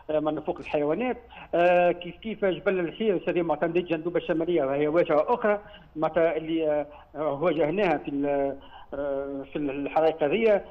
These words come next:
فيها حوالي أربعين هكتار. آه، بالنسبة للكاف جبل تكرونة فيه أكثر من ألف، آه، متى هكتار حسب المعطيات الأولية،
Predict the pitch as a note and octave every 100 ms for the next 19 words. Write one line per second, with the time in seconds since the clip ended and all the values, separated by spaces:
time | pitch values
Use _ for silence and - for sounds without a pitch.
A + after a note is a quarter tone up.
0 | - D#3+ G#3+ F3 - F3+ F3+ F#3 F3+ E3
1 | E3 D#3+ D#3 D#3+ E3 B3+ A#3 G#3 - -
2 | - - E3 E3+ F3 E3+ E3+ E3 G3+ B3
3 | - G#3 G3 B3 A#3 - - - - -
4 | G#3 G#3 - A3 G3 E3 D3 C#3 G#3+ F3+
5 | F3+ G3 - F3+ E3+ F3+ G3+ D#3+ F3 D3+
6 | D3 C#3 - - C#3+ D3 D3 D3 D3 D3
7 | C#3+ C#3+ C#3+ C#3 C3+ C3 C3+ F3 - G#3
8 | - E3+ - E3 D3+ D#3 E3 E3 D3 D3
9 | D3+ C#3+ D3+ A3 G3